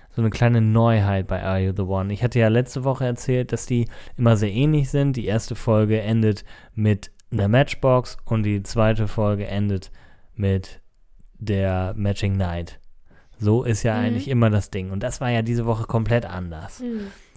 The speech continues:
Speaker 1: Und das liegt natürlich daran, dass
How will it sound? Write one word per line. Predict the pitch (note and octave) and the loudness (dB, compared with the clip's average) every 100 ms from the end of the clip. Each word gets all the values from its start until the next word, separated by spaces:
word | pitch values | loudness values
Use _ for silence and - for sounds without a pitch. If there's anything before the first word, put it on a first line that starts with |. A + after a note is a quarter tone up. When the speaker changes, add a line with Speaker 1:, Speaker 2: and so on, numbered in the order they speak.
| - | -16
Speaker 1:
Und | - A#2 | 0 4
das | A#2 - - _ | 4 2 -10 _
liegt | G#2+ A#2 C3+ - | 0 2 0 -2
natürlich | A2+ G#2 A#2 A#2 A#2 - - _ _ _ _ | -6 -2 0 0 -2 -8 -20 _ _ _ _
daran, | A#2+ G2+ A2+ A#2 B2+ C3 C3+ C#3+ D3+ - _ - | -10 -4 0 2 0 0 -2 -4 -8 -14 _ -8
dass | G#2 G2 A2 C3 C3+ - | -4 0 0 0 -4 -14